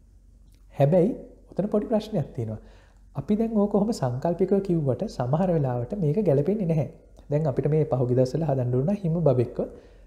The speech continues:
හිම ගුලියකුයි තව හිම ගුලියකුයි එකතු කරාම හිම ගුලි දෙකක් හැදෙන්නේ නැහැ. හිම ගුලි එකයිනේ හැදෙන්නේ. වතුර බින්දුවකට තව වතුර බින්දුවක් දැම්මම වතුර බින්දුව එකයි.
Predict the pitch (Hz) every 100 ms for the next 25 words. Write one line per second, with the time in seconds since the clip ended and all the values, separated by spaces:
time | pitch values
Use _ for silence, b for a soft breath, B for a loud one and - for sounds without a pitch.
0 | B - 151 185 160 160 175 175 214 151
1 | 156 170 170 180 185 196 185 - 175 185
2 | 160 135 233 - - - - - - 156
3 | 156 196 254 160 156 - - 233 208 175
4 | 127 - - _ _ _ - 170 214 240
5 | 226 214 180 123 120 110 107 - - b
6 | b b - 120 - 175 185 185 196 196
7 | 202 170 127 131 143 160 170 170 160 156
8 | 135 131 202 202 143 185 214 226 185 -
9 | 120